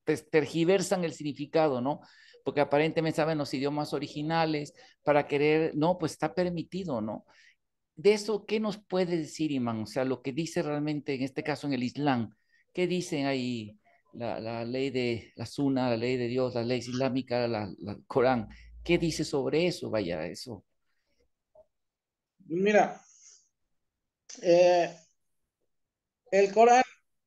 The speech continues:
Speaker 2: es el milagro que el profeta Muhammad, sallallahu alaihi wasallam, nos entregó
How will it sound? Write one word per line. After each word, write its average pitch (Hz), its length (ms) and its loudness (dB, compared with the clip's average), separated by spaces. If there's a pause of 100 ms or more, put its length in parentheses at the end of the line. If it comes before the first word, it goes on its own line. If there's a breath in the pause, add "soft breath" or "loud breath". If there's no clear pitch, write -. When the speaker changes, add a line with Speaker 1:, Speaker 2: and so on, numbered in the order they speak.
Speaker 2:
es 190 320 2
el 196 200 2
milagro 180 580 6
que - 60 -20
el 165 60 -16
profeta 175 340 0
Muhammad, 160 560 0 (100)
sallallahu 151 260 0
alaihi 151 80 -8
wasallam, 147 440 0 (600)
nos 143 140 0
entregó 139 580 0